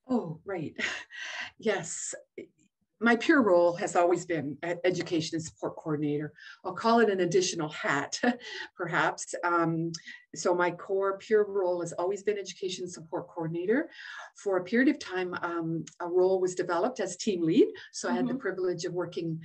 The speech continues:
Speaker 1: with my colleagues in that role. And again, it's always that way in life that your team members help you, guide you. My mentors help guide me more than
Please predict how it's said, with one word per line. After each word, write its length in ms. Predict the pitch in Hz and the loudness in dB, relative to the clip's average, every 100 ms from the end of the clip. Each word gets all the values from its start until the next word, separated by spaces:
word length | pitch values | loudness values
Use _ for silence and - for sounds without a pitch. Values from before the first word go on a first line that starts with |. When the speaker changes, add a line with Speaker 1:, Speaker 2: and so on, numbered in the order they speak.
| - | -6
Speaker 1:
with 160 | 180 180 | -2 0
my 100 | 180 | 0
colleagues 540 | - 170 170 170 180 | 2 2 4 2 0
in 100 | 160 | -2
that 200 | 165 160 | -2 -2
role. 300 | 160 165 247 - - - - | -2 2 2 -2 -14 -20 -12
And 80 | 170 | -8
again, 360 | 165 190 220 | 0 4 6
it's 220 | 247 208 - | 6 4 6
always 360 | 196 247 226 | 8 8 6
that 240 | - 170 175 | 6 4 4
way 200 | 180 196 | 0 0
in 100 | 190 | 0
life 320 | 175 220 - | 0 0 0
that 200 | 170 156 - _ _ - | -2 -2 -6 _ _ -8
your 320 | 180 170 165 | -4 -4 -6
team 240 | - 240 240 | -2 2 2
members 600 | 220 202 202 196 190 - - - - - | 2 -2 -2 -2 -4 -10 -18 -20 -18 -2
help 280 | 190 196 208 | 2 2 4
you, 240 | 220 214 185 | 4 6 6
guide 300 | 180 196 196 | 4 4 2
you. 320 | 202 208 208 - - 247 - | 2 2 2 -2 -12 -12 0
My 140 | 170 | 2
mentors 480 | 180 190 208 220 220 | 2 0 2 2 2
help 300 | 220 180 - | 0 -2 -2
guide 320 | 180 190 190 | -2 0 -2
me 160 | 190 185 | -6 -10
more 280 | 180 175 170 | -4 0 0
than 360 | 165 165 160 | -2 -6 -8